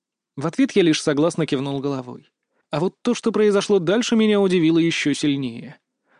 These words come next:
Возле нас, прямо посреди пещеры, между монстрами и людьми материализовались стол и два стула, но самое интересное находилось на столе.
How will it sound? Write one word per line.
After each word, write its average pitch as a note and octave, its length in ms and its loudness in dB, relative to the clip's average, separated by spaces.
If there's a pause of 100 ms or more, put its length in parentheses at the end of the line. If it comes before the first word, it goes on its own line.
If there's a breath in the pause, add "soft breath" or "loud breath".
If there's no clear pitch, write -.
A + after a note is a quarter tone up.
Возле D#3+ 360 0
нас, D#3+ 260 -2
прямо D#3 320 0
посреди D3+ 380 0
пещеры, D#3+ 460 -2
между D3+ 300 -2
монстрами D3+ 520 -2
и D3 40 -4
людьми C#3 340 -4
материализовались C#3 1000 0
стол D#3+ 460 -2
и D#3 40 2
два C3 220 -4
стула, B2 500 -8 (340 soft breath)
но D3+ 140 -4
самое D#3+ 480 0
интересное D3+ 600 0
находилось C#3+ 540 -2
на D3 220 -4
столе. C3 460 -8